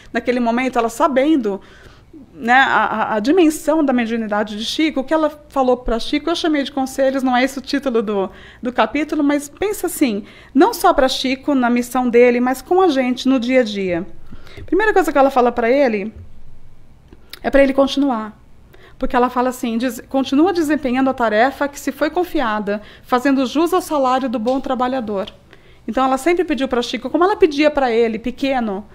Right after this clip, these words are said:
pra ele ter paciência, pra ele amar, pra ele obedecer, ela continuou dando essa instrução pra ele, continua, porque ela sabia que a vida dele não foi fácil, a vida do Chico. A gente sabe que tudo que ele passou, em termos física, em termos de mediunidade,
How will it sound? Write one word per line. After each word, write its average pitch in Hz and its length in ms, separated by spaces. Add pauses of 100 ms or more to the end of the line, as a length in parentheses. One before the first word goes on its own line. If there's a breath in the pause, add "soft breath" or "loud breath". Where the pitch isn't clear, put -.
(340 loud breath)
pra 240 160
ele 240 120
ter 240 100
paciência, 247 680
pra 240 120
ele 233 120
amar, 226 400
pra 226 80
ele 226 80
obedecer, 226 840
ela 254 160
continuou 269 380
dando 277 160
essa 285 160
instrução 302 460
pra 247 160
ele, 240 160
continua, 294 580
porque - 140
ela 311 100
sabia 330 340
que 311 60
a 247 40
vida 208 200
dele 190 240
não 381 140
foi 480 240
fácil, 202 420
a - 20
vida 202 240
do 110 100
Chico. - 360 (420 loud breath)
A 240 60
gente 233 200
sabe 269 260
que - 80
tudo 302 180
que 302 80
ele 277 100
passou, 262 600 (260 loud breath)
em 208 80
termos 220 300
física, 320 500
em 311 80
termos 277 260
de 247 80
mediunidade, 220 920